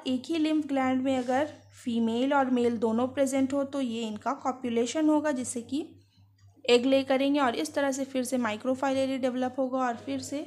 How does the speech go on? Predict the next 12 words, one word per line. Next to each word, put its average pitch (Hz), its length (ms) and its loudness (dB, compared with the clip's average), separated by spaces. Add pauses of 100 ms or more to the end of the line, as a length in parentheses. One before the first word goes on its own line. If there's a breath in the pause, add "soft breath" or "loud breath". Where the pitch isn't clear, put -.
(420 soft breath)
मॉस्किटो 240 460 0
सक 269 240 -4
करेगी 269 280 -2
और 269 160 0
इस - 260 -8
तरह 285 180 0
से 262 140 -2
इसका 240 220 -4
लाइफ 220 240 -4
साइकिल 254 420 -4 (320)
चलता 202 320 4
रहेगा। 196 440 -6